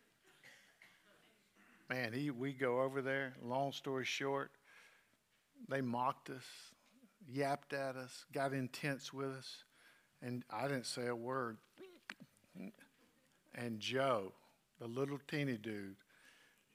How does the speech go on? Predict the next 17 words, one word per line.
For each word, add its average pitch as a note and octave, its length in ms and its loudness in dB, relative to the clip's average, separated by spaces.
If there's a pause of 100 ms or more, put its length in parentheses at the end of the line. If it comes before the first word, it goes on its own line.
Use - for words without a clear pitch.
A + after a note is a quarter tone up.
(420)
said, D#3+ 220 2
"Well, E3 340 8 (360)
we G#3+ 140 6
didn't D#3 200 6
mean C3+ 180 2
to B2 60 2
bother C3 340 -2
you A2 160 -2
guys. C3 540 -4 (680)
Thanks G3 220 4
for - 160 0
your C3+ 140 2
time." C3 500 -2
And A#2 120 -2
one C3+ 140 2
guy B2+ 220 6
said, A2 260 -4